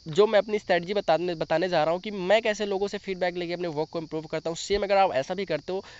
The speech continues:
आप भी अगर ऐसा करते हो तो आप अच्छे से अच्छा इम्प्रूवमेंट ला सकते हो खुद के अंदर और अपने वर्क को बहुत ज़्यादा इम्प्रूव कर सकते हो पहले से। ऑलराइट, so चलो शेयर करते हैं कि मैं क्या स्ट्रेटजी, अ,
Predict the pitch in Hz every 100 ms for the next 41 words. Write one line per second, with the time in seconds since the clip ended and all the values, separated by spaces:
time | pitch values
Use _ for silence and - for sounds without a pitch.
0 | - - 180 202 196 185 165 180 160 156
1 | 208 - 98 - 170 - 214 170 - 202
2 | 196 - - - - 165 151 160 185 175
3 | 147 180 151 - 147 147 - 147 160 -
4 | 156 156 160 180 135 165 - 175 185 160
5 | 135 143 151 151 156 135 151 - 143 -
6 | 120 - 151 - 113 113 120 - 113 -
7 | - - 151 196 - - - 196 214 190
8 | 185 190 - 202 226 208 185 196 196 185
9 | - 165 156 160 160